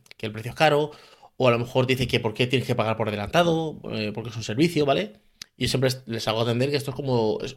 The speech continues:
los servicios digitales se pagan por adelantado, es como Netflix. Tú no te dejan ver las películas,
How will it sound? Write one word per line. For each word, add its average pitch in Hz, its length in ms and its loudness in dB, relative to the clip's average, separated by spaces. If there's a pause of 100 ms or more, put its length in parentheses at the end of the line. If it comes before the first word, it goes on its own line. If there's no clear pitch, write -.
los 110 160 -6
servicios 123 200 0
digitales 135 420 0
se 143 80 -2
pagan 131 200 2
por 139 120 2
adelantado, 110 380 -2
es - 60 -10
como 120 140 -2
Netflix. 123 440 -2 (520)
Tú 135 140 2
no 151 200 6
te 131 140 6
dejan 127 240 2
ver 113 140 0
las 117 80 -4
películas, 147 540 -2